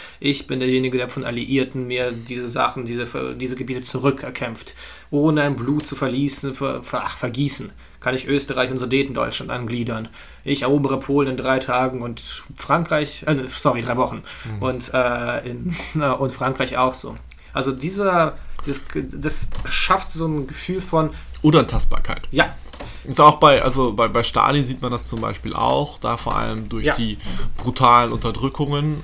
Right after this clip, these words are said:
Speaker 2: insbesondere die er auch durch seinen Machtapparat hat, äh, hat ziehen lassen.
Speaker 1: Ja.
Speaker 2: Dieses, dieses Gefühl von, jeder ist hier von diesem allmächtigen Despoten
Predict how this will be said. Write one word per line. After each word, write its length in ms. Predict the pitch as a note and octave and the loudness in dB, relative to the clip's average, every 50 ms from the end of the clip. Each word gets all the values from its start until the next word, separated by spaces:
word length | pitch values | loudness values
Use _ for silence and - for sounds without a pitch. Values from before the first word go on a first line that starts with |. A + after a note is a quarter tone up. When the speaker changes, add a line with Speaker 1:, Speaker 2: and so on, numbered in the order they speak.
| - - | -8 -6
Speaker 2:
insbesondere 540 | B2+ A2+ A#2 A#2+ A2+ A#2+ A#2+ A#2 A#2 A2 A2 | -6 -4 -4 -2 -4 -4 -2 -2 -4 -4 -4
die 180 | G#2 A2+ A2 | -4 -2 -2
er 140 | A2+ A2 - | -2 0 0
auch 260 | G#2+ A2 A#2 - - - - - - - - - - | 0 0 -2 -4 -6 -12 -14 -18 -18 -16 -16 -12 -6
durch 300 | A#2+ A#2 C3+ C3+ B2+ - | 0 4 4 4 4 4
seinen 200 | C3+ A#2+ A2+ A2+ | 2 2 6 6
Machtapparat 720 | A#2 A#2+ - - D3+ C#3 - C#3+ C3 B2+ C3 C3+ - - | 6 6 6 4 -4 -2 -2 -2 0 2 2 2 0 -2
hat, 100 | C#3 - - - - - - - - - - - - | -8 -8 -10 -16 -16 -16 -16 -18 -18 -20 -18 -16 -10
äh, 140 | - B2 - | -8 -8 -6
hat 200 | - B2 - - | -6 -6 -8 -8
ziehen 280 | - - C3+ B2+ C3+ C#3 | -4 -2 0 0 2 2
lassen. 400 | C#3 C#3 C3+ - - D3+ D3 C#3+ - - | 2 0 0 0 -4 -6 -6 -6 -6 -6
Speaker 1:
Ja. 120 | D3 - - - - - - - - - - | -6 -6 -6 -10 -16 -16 -16 -18 -12 -4 0
Speaker 2:
Dieses, 340 | B2+ B2+ B2 A#2+ A2 - - | 0 0 0 0 -4 -4 -2
dieses 320 | C3 B2 B2 A#2 - - | 0 0 0 0 -4 -2
Gefühl 420 | - A#2+ - - - C3 C3+ C3+ B2+ | -4 -2 -2 2 2 4 4 4 2
von, 400 | B2+ - - A#2+ A2+ A2+ A2+ A2 | -2 -2 -2 0 0 0 0 -4
jeder 680 | - G#2 G2+ - - B2 B2 C3 C#3 C3 C3 A#2 A2 | -6 -8 -4 2 6 10 12 12 12 12 10 8 6
ist 240 | A2+ A2 - - - | 4 2 8 10 12
hier 500 | - - B2+ A#2+ A#2 A2 A2 A2 A2 - - - - - - - - | 12 12 12 12 12 12 8 4 2 0 -2 -4 -6 -8 -10 -12 -10
von 520 | - - - - A#2+ A#2 A#2+ A#2 A2 G2+ - - - | -8 -4 4 6 6 8 8 6 4 2 0 -2 2
diesem 680 | B2 A#2+ A#2+ A2 G#2+ - - A2+ A2 G#2+ G#2+ G#2+ A2+ - - | 4 6 8 8 8 8 6 6 4 0 -2 -4 -6 -4 0
allmächtigen 880 | - A#2+ A#2 A2+ A2+ A#2 A2+ A2+ A2+ A2+ A2+ - - A2+ A2+ A2+ G#2+ G2+ | 2 4 4 6 6 6 8 8 10 10 10 10 10 8 6 4 0 -2
Despoten 840 | G#2+ - - - - - B2 A#2+ A2 A2+ - - A2 G#2+ G#2 - | -4 -4 -6 -6 -2 2 6 6 8 10 10 8 8 6 6 2